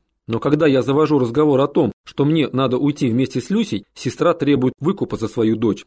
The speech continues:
Мама кричит, что я порочу всю семью. Папа тоже хочет, чтобы я молчала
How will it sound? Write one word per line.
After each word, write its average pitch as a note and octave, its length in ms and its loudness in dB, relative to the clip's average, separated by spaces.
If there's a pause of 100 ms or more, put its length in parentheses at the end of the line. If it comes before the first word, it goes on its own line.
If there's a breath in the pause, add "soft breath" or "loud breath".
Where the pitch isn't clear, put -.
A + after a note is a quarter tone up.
(160)
Мама C#3+ 280 -2
кричит, D3 320 -2
что C#3+ 120 -4
я C#3 140 2
порочу D3+ 400 0
всю D3+ 160 -4
семью. D3 420 -2 (300)
Папа C#3+ 260 0
тоже G#3 280 2
хочет, D3 340 -2 (140)
чтобы C3+ 240 0
я C3+ 120 4
молчала C3+ 540 0